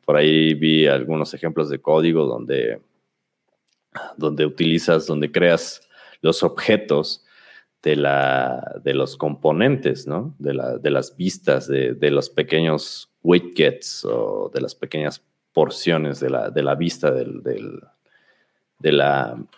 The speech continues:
de la, de, de tu interfaz, ¿no? Mobile.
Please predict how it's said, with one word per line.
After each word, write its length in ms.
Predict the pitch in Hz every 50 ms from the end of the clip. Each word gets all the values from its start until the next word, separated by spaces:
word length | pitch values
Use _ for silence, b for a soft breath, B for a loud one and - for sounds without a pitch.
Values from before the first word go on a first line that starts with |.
| _ _ _ _ _ _ _ _ _ _ _ _ _ _ _ _ _ _ _ _
de 220 | - 95 90 90 85
la, 260 | 80 78 76 73 71
de, 800 | 73 82 82 78 76 78 76 76 76 73 73 73 71 73 73 69
de 100 | - 82 80
tu 120 | - 82
interfaz, 540 | 85 82 82 78 - - 104 101 - - -
¿no? 340 | 69 82 101 107 87 - - -
Mobile. 540 | 71 71 71 73 80 107 131 - - -